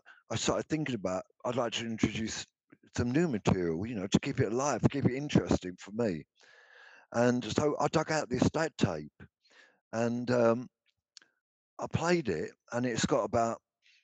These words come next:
two hours worth of songs on, re-, all recorded at different times. And, and I sat back and I thought,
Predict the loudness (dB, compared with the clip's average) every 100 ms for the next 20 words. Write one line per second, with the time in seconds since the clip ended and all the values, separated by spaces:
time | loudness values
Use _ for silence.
0 | _ _ _ _ _ 2 4 4 2 0
1 | -2 -6 -6 -4 0 0 0 0 -2 -6
2 | -16 _ _ _ _ _ -4 0 2 2
3 | 0 -4 -4 2 2 2 -2 -6 -6 0
4 | 0 2 0 -2 -4 -6 -8 _ -20 -20
5 | -20 _ -2 0 2 2 0 -4 -10 _
6 | _ _ _ _ _ _ _ _ -2 -2
7 | -2 -10 _ -20 _ _ -2 0 0 0
8 | -2 -2 -2 2 2 2